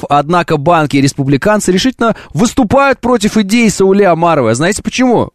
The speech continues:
Вы будете, э, э, кайфовать сейчас. Потому что, э, у нее, э, дипломная работа была, знаете, как называлась? "Экономический анализ Карла Маркса и теория революции в капитале".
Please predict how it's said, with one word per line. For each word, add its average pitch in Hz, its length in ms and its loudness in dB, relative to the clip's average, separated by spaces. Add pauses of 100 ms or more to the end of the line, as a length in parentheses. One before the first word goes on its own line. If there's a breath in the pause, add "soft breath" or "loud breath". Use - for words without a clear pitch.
Вы 120 140 0
будете, 147 340 2
э, - 20 4
э, 139 760 -2
кайфовать 160 520 0
сейчас. - 380 -6 (320 loud breath)
Потому 180 360 0
что, 180 380 0
э, 160 240 2
у 170 320 2
нее, 190 480 2
э, 156 220 0
дипломная 165 640 0
работа 170 420 0
была, 143 380 2
знаете, 160 200 -4
как - 140 -10
называлась? 131 440 0 (220 loud breath)
"Экономический 180 680 -2
анализ 170 420 0
Карла 165 300 0
Маркса 165 460 0
и 135 40 0
теория 156 440 2
революции 151 560 2
в - 100 -6
капитале". 147 720 0